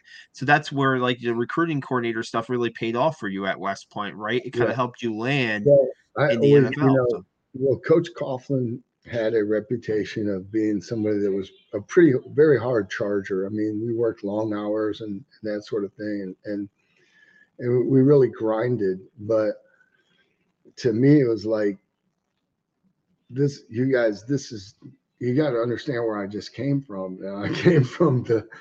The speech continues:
Speaker 2: the land of the grind, right? I mean, th-, you know, no, nobody, nobody understands the grind more than, you know, the West Pointers. And so,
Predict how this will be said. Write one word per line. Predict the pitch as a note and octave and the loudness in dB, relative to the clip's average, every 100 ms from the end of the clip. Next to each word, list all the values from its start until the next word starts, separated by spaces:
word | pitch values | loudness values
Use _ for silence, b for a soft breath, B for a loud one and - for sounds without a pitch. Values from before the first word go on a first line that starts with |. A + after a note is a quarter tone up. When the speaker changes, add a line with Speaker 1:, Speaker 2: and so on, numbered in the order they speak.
| B B B - | B B B -2
Speaker 2:
the | A2+ | 0
land | A#2 B2+ D3+ D3 B2+ | 2 2 4 4 2
of | A2 | 0
the | G2+ | -2
grind, | A2 A2+ A2+ A2 G2+ G2 F#2+ | -4 0 0 0 -4 -6 -8
right? | A#2+ A2+ A#2+ A#2 G#2+ | -2 2 2 0 -4
I | |
mean, | B2+ C3 C3 A#2+ C3 C#3+ B2+ | -4 -2 -2 -2 -4 -8 -12
th-, | C#3+ | -8
you | C3+ C3 | -2 0
know, | A#2 A2+ G#2 B B - _ _ | 0 -2 -4 B B -18 _ _
no, | A#2 B2 A2 | -2 0 0
nobody, | B2 C3 D#3 D3 C3+ A2+ A2 - _ | 2 4 4 4 4 4 -2 -8 _
nobody | A#2 B2+ D#3 D#3 C#3+ | -2 2 4 4 2
understands | B2+ B2 A2 - B2 A#2+ A#2 A2+ G#2 - _ _ A2+ | 2 0 -2 -6 -8 -4 -4 -4 -6 -12 _ _ _
the | G#2+ G#2 G#2 | -8 -6 -6
grind | G#2 A#2 A#2 A#2 A#2 G#2+ G2+ | -6 -4 -4 -2 -2 -4 -6
more | A2+ A#2 A2+ | -6 -4 -4
than, | G#2+ G#2+ G#2 G2+ A#2+ _ _ _ | -4 -6 -6 -8 -12 _ _ _
you | A2+ | -8
know, | G#2 G2+ | -6 -6
the | G#2+ | -4
West | G#2+ A2+ - | 0 -2 -4
Pointers. | - B2+ G#2+ G#2 G2 | -6 -4 -4 -6 -8
And | A2 | -12
so, | G#2 - A#2 A2 | -6 -2 0 0